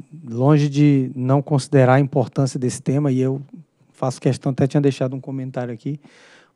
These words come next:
porque trabalhei com esse tema quando trabalhei na, quando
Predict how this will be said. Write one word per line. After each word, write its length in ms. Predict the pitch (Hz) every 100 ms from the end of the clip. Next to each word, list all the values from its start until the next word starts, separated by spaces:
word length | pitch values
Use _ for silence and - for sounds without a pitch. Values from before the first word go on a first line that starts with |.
| -
porque 1200 | 127 110 - 127 123 120 117 113 110 107 104 107 -
trabalhei 600 | 139 135 139 135 147 143
com 300 | - - 139
esse 240 | 135 -
tema 400 | - 143 151 147
quando 260 | - 127 123
trabalhei 520 | - 123 120 120 123
na, 340 | 123 117 117 117
quando 280 | 123 117